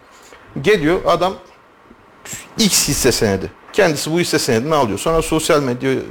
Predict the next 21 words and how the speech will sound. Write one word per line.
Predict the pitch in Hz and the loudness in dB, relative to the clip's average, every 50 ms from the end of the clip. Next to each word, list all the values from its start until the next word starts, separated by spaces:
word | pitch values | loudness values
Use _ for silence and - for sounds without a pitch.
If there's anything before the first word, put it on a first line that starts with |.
| - 113 113 113 113 113 113 110 110 110 104 - - - 113 117 - - | -8 -6 -4 -4 -4 -2 -2 -2 -4 -4 -4 -4 -4 -6 -8 -10 -10 -10
işte | - - - 92 - - - - - - - | -8 -2 0 0 0 0 -4 -8 -6 -2 0
de | 104 98 | 0 2
çalışan | - 143 127 123 120 - 131 120 | 2 2 2 2 2 0 0 -2
kişiye | 120 - - 139 147 | -2 -2 -2 -2 0
diyor | 175 175 107 | 0 0 -2
ki | - - | -2 -4
sen | - - 139 131 - - - - - - - - - - - - - - - - - | -4 -2 -2 -2 -4 -6 -14 -20 -20 -20 -20 -20 -20 -18 -18 -18 -18 -18 -18 -14 -6
şey | - - - - - | -2 0 0 0 0
yap, | - - - - - - - - - - - - - - - - - - - | -2 -6 -10 -14 -16 -20 -20 -20 -20 -20 -18 -18 -18 -18 -18 -20 -20 -2 0
bu | 165 156 | 2 4
hisseyi | 143 135 - - - 117 120 - | 4 2 2 2 2 4 4 4
öv. | 143 151 160 - - - - | 2 2 0 -2 -6 -6 -2
E, | - 156 | 0 2
millet | 175 180 180 180 190 180 185 - | 2 2 2 2 0 0 2 2
de | |
alınca | 185 160 143 151 190 196 | 2 2 2 2 0 0
o | 190 | 0
hisse | 180 - - 165 | 0 -2 -4 0
zaten | 151 190 196 - - 143 | 2 2 2 2 0 -2
yükselmiş | 113 101 98 - - 110 101 101 - - - | -2 -2 -4 -2 -2 -2 -2 -2 -4 -6 -8
oluyor. | 92 85 - | -8 -8 -10